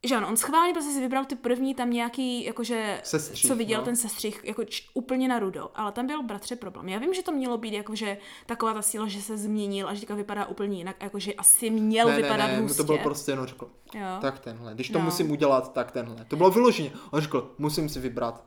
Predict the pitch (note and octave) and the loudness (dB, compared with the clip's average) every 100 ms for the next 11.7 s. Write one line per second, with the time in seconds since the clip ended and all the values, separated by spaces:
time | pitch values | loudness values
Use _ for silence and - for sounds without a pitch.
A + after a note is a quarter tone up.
0 | _ B2 A#2 B2 A2+ - - A#2 A2+ A#2+ | _ -8 -8 -10 -12 -14 -18 -16 -12 -4
1 | C4+ C#4 D4 C4+ B3+ D4+ F#3+ F3 F#3+ G3+ | 0 0 0 0 0 2 4 6 8 8
2 | - D3+ B2 - D#3 F#3+ A3 G#3+ G3+ F#3+ | 6 -2 -4 -6 -6 2 2 4 2 2
3 | - C3+ - - D4+ F4+ C#4+ C#4 F4 F4 | 0 -2 -4 -2 -2 0 -2 0 0 0
4 | G#4+ G4+ F#4+ F4+ D#4+ F4 F4 D#4+ D#4 C#4+ | 4 4 4 -2 -4 -2 -2 -2 -2 -2
5 | D4+ D4 D4 C#4+ C4 B3+ C4 C4+ F3+ F#3+ | -2 0 0 0 0 2 2 2 0 -2
6 | - G#3+ F3 C3 A#2+ D#3 D#3+ D#3 D3+ C#3+ | -4 -4 -6 -6 -2 2 2 2 2 0
7 | C#3+ D3 D3 C#3 D3 C3+ C3+ C3+ C3+ D3 | 0 -2 -2 -2 -4 -2 -2 -2 -2 -2
8 | E3+ D3 C#3 C3 C3 B2+ C3 C3 - C3+ | -2 -2 0 -2 -2 -2 -4 -4 -2 -2
9 | C3 C#3 - C3+ C#3+ C#3+ C3 C#3+ C3+ A#2 | -2 -4 -6 -6 -6 -6 -6 -4 -4 -10
10 | - C#3 C#3+ B2+ B3+ D#4 D#4 C4+ - C#4 | -8 -4 -4 -2 -2 0 0 0 0 2
11 | G3 E3+ - A3 G3+ G3 D3+ | 2 2 6 6 6 4 2